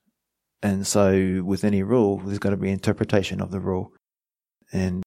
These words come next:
it's like your kids, you have rules in your household and you've gotta interpret those rules, and the kids will often argue the point. So it's the same kind of thing here. They're saying, "Well, why did this and they did that?" And there's all these kind of complaints and arguments and two million people.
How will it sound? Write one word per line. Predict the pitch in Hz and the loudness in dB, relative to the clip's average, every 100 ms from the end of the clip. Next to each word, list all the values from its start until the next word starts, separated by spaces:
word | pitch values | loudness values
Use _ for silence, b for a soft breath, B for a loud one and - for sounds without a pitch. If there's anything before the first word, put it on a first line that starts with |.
| _ | _
it's | - | -2
like | - - | -2 -2
your | - | -8
kids, | - 98 90 - 101 | -2 -2 -2 -8 -6
you | 92 | -2
have | 92 | -2
rules | 101 104 101 | 0 -2 -2
in | 98 | -2
your | 92 | 2
household | 107 110 127 139 143 | 2 4 4 4 4
and | 104 | 2
you've | 101 98 | 0 0
gotta | 95 | -2
interpret | 98 95 170 160 - | -4 2 2 2 -4
those | 110 107 104 | -2 -2 2
rules, | 143 170 175 | 2 4 2
and | 123 | 0
the | 107 | 0
kids | 107 160 139 | 2 0 0
will | 104 101 - | -2 -4 -2
often | 107 - 90 | -2 -2 0
argue | 104 113 107 | 2 4 2
the | 101 | -2
point. | - 160 110 - _ _ _ _ - | 2 2 2 0 _ _ _ _ -4
So | - 104 101 - | 4 6 4 2
it's | 104 - | -4 -2
the | |
same | - 127 104 | 4 4 4
kind | 104 92 | 0 -4
of | 98 | -4
thing | 98 | -6
here. | - 110 95 - - - | -2 -2 -2 -4 -20 -8
They're | 95 90 85 | -6 -6 -8
saying, | - 104 101 | 0 0 2
"Well, | 101 | 0
why | 110 151 | 4 6
did | 151 113 | 6 4
this | 120 - | 2 2
and | 87 | 0
they | 117 | 0
did | 123 104 | 2 2
that?" | 107 | 2
And | 101 | 4
there's | 107 | 4
all | 131 156 | 6 6
these | 123 | 4
kind | - 127 110 | 4 4 4
of | 104 | 2
complaints | 95 - 113 113 - | -10 2 2 2 -2
and | 101 - | -2 -2
arguments | - 117 104 104 - | -2 -2 0 -2 -2
and | 95 95 _ _ _ _ _ _ _ _ _ _ _ _ _ _ _ | -6 -6 _ _ _ _ _ _ _ _ _ _ _ _ _ _ _
two | - 165 | 4 4
million | 143 120 110 | 4 2 4
people. | 131 113 107 - | 4 4 -6 -8